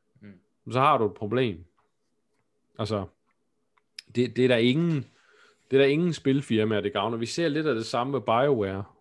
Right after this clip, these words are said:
Speaker 2: hvor der også er sket en, en stor udskiftning, og, og det går altså ud over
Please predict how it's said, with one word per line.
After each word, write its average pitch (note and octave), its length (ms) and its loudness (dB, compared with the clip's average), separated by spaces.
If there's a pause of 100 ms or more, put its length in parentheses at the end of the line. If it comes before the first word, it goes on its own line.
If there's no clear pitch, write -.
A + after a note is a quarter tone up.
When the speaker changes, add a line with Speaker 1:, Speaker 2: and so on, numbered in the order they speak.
Speaker 2:
hvor A#2 140 0
der A#2+ 80 4
også C3 260 2
er A2+ 40 -2
sket B2 320 -4
en, F#2 200 -10
en G2+ 140 -8
stor B2+ 240 0
udskiftning, A2 600 -2
og, G#2 240 -6 (340)
og A#2 120 -2
det A2+ 100 0
går B2 200 6
altså A2+ 260 4
ud F#3 260 2
over A#2+ 520 2